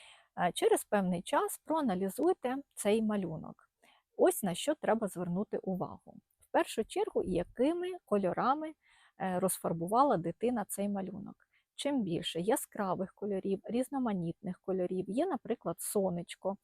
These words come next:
Це говорить про емоційну стабільність, рівновагу,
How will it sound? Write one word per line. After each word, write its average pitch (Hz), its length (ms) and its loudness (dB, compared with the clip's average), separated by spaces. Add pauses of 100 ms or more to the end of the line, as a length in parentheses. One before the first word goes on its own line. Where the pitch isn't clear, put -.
(240)
Це 320 180 0
говорить 180 580 0
про 185 220 0
емоційну 180 640 -6
стабільність, 277 880 -2
рівновагу, 214 800 -2